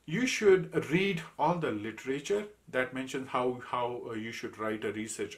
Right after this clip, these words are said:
article, what are the different parts of research article. There are a lot of books, uh, online, um,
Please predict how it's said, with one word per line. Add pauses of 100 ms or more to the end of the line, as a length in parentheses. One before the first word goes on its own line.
article,
what
are
the
different
parts
of
research
article. (320)
There
are
a
lot
of
books, (380)
uh,
online,
um,